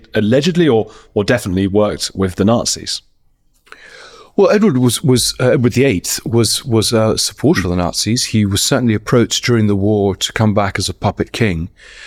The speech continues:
Speaker 2: uh, i-, if the Germans invaded Britain. And he was certainly open to that. He was communicating with the enemy in code during the war, which was a capital offense.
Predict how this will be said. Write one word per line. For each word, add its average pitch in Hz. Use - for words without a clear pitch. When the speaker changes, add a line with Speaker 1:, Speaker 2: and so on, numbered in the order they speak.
Speaker 2:
uh, 101
i-, 113
if 117
the -
Germans 101
invaded 95
Britain. 92
And 107
he 107
was 104
certainly 104
open 104
to 92
that. 82
He -
was 101
communicating 110
with 98
the 101
enemy 98
in 98
code 101
during 95
the 92
war, 101
which 98
was 82
a -
capital 85
offense. 117